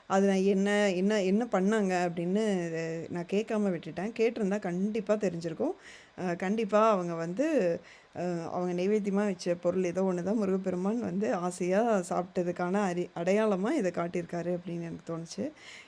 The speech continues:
இதெல்லாம் வந்து உண்மையாவே மிகப்பெரிய ஒரு விஷயம். இது வேல்மாறல் அப்படிங்கிற ஒரு மகாமந்திர-, மகாமந்திரத்து மூலமா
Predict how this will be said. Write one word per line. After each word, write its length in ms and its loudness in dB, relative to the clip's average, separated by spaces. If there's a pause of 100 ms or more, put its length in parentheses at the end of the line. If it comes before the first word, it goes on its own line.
(120)
இதெல்லாம் 400 0
வந்து 520 2 (340)
உண்மையாவே 420 0
மிகப்பெரிய 920 -4
ஒரு 200 0
விஷயம். 500 -6
இது 440 2 (360)
வேல்மாறல் 580 6
அப்படிங்கிற 400 2
ஒரு 200 4
மகாமந்திர-, 540 0 (280)
மகாமந்திரத்து 680 0 (120)
மூலமா 280 2